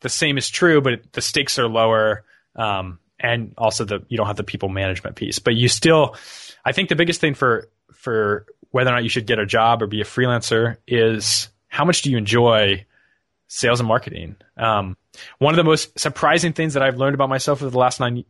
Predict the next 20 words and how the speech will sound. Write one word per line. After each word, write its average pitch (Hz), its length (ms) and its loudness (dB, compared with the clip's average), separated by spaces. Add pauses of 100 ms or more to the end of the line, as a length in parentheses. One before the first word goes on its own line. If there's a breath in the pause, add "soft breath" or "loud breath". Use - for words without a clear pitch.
(120)
years 135 460 0
is 107 180 -6
that 117 140 0
I 131 100 4
love 117 580 2 (180)
closing 101 340 -2
deals. - 460 -6 (100)
I 113 60 -2
love 110 280 2
it. - 260 -10 (520 loud breath)
Um, 110 300 0
and 131 100 0
I'm 156 120 2
actually 190 260 0
kind 190 160 -2
of 160 80 0
an 131 80 -4
introverted 135 500 0
person, 160 400 -2
like, 107 440 -4